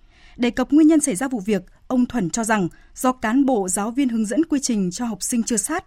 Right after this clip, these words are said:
chưa đúng. Học sinh sau khi ngậm flo phải xúc miệng nước sạch ba đến bốn lần, sau đó các em không được ăn uống trong vòng ba mươi phút.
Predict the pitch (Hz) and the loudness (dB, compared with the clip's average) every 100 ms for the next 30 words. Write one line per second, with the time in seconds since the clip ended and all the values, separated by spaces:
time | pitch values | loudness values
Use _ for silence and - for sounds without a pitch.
0 | _ - 220 196 220 - - - - 269 | _ -6 0 4 4 2 -4 -20 -6 -6
1 | - 330 311 294 - 285 302 269 214 - | -2 4 6 6 0 -2 2 2 0 -4
2 | 202 226 233 - - - 208 160 359 247 | -4 -2 -2 -4 -6 0 0 0 0 2
3 | 208 160 175 - 302 392 _ - - 233 | 2 -2 -6 0 0 0 _ -20 -8 -8
4 | - _ - 247 247 220 202 208 202 302 | -8 _ -4 0 0 -2 -4 0 2 4
5 | 214 170 - - - 269 226 247 - 254 | 2 0 -8 -8 -2 2 2 0 -2 2
6 | 254 254 269 240 196 220 220 202 294 294 | 2 2 0 -2 -2 -4 -2 0 0 0
7 | 220 180 165 202 196 247 370 | -4 -4 -4 -4 -2 -2 -4